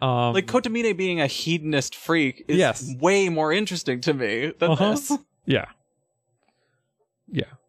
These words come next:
Speaker 2: Uh-huh.
Speaker 1: The, God, the, the, uh, um, 'cause Kuzuki fight sucks so much that, like, we got there and I was like, "Oh my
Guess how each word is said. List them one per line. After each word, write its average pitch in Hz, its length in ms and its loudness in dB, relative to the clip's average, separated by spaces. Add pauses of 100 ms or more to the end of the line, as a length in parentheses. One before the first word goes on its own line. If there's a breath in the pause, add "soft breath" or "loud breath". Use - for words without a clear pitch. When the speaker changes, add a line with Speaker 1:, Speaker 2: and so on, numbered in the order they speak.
(220)
Speaker 2:
Uh-huh. 143 360 -2 (160)
Speaker 1:
The, 190 180 4 (640)
God, 131 440 4
the, 143 120 4 (320)
the, 127 540 4
uh, 107 640 2 (380)
um, 110 800 2 (120)
'cause 151 300 2
Kuzuki 165 680 2
fight 120 400 2 (340)
sucks 110 520 0
so 127 340 2
much 110 460 0
that, 151 140 2
like, 135 260 0 (840 soft breath)
we 185 140 4
got 156 240 2
there 143 160 2
and 127 80 2
I 123 40 2
was 117 100 -2
like, 120 280 0
"Oh 139 200 0
my 98 220 -6